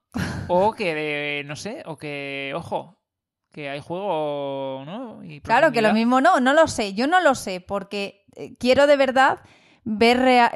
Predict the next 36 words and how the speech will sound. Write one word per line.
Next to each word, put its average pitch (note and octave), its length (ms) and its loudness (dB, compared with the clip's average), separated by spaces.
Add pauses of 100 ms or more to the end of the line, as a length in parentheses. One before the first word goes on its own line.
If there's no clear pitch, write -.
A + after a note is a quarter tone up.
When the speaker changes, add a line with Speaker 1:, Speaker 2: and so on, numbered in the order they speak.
(140)
Speaker 1:
pues, - 280 -6 (280)
en G#3 260 -2
una A#3 180 2
segunda B3 360 2
prueba A#3+ 260 0
si C4+ 120 2
realmente G#3 680 2 (160)
nuestras G3+ 400 -2
primeras G3 380 -2
impresiones A3 580 -2
fueron G#3 340 0
así, A3 580 -2
eran G#3 260 2
así A3 320 -4
o G3+ 160 0
no. F#3 260 -2 (800)
Pero A3 440 6
yo G#3+ 180 0
qué A#3 120 0
sé, F#3+ 300 -6
ya A#3 540 6
en A#3 520 -2
el A#3 120 -2
siguiente C#4+ 360 2
episodio E4 480 0
diremos D4 340 0
la A3+ 120 4
verdad A3 360 2
de C#4 80 4
lo A#3 160 2
que A#3 80 -2
hemos A3+ 220 -2
vivido. F3+ 480 -4 (300)
Yo B3+ 220 6
digo E4 300 2
que A3 420 0